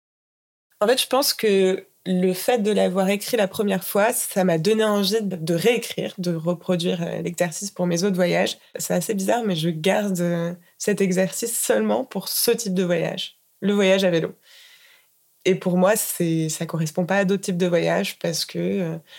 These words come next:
parce que le voyage à vélo, c'est assez particulier. Tu prends ton vélo, tu sais pas où tu vas t'arrêter, euh, ni quand, c'est pas chronométré.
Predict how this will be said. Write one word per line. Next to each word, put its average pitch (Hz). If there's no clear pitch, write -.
parce 180
que 226
le 214
voyage 180
à 185
vélo, 185
c'est 233
assez 180
particulier. 190
Tu -
prends -
ton 175
vélo, 185
tu -
sais -
pas 185
où 196
tu 190
vas 175
t'arrêter, 196
euh, 170
ni 175
quand, 196
c'est -
pas 170
chronométré. 180